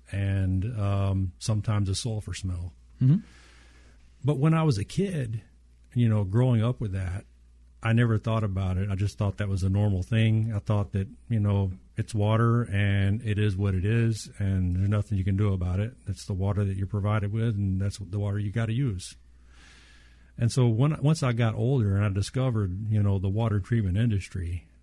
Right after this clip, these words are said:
Speaker 1: then started to realize that you don't have to live with the water that the, the water district or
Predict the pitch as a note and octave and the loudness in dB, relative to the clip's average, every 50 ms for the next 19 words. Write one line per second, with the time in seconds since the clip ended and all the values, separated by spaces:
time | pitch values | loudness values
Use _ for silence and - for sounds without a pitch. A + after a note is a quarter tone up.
0 | _ _ _ - _ - A2+ A2+ A#2 A2+ G#2+ - C3+ B2 G#2+ G#2 - G2+ F#2+ F2+ | _ _ _ -20 _ -4 0 4 4 4 4 2 0 0 0 0 0 0 0 0
1 | G2 A2 A#2+ A#2 G#2 F#2+ F2+ F2+ F2+ F#2 F2 - G2+ F#2+ G2 - - - - - | 2 2 2 2 0 -2 -2 -2 -2 -4 -4 -4 -4 -4 -4 -6 -10 -18 -20 -20
2 | _ _ - A2 C3 D3+ F3 E3 B2 G#2+ A#2 B2+ C3+ B2 - - G#2+ G2 G2 G#2 | _ _ -2 0 2 2 2 2 0 0 0 -2 -2 -4 -4 -4 -4 -2 0 2
3 | A#2+ C#3 C#3 A2 F#2 F#2+ G2+ G#2 F#2+ F#2 F2+ G2+ G2+ G2 G#2 G#2 G#2 A2 G#2 G2+ | 2 2 2 0 -2 -4 -4 -4 -4 -4 -4 -2 -2 0 0 2 2 4 4 2
4 | F#2+ E2+ G2 F#2+ G2+ G#2 - - - - G2+ F2+ G#2 A#2 A2+ G#2 G#2 G2 G2 G#2+ | 2 2 0 0 -2 -4 -8 -14 -10 -8 -8 -6 -6 -4 -2 0 0 2 2 2
5 | G#2+ G#2+ G#2+ G#2 E2+ G2 G#2 G2+ - - A2 G2+ G2+ - - G#2 G2 G2 F#2+ F#2+ | 2 2 2 0 0 -2 -2 -4 -4 -4 -4 -4 -4 -4 -4 -4 -2 -2 -2 -4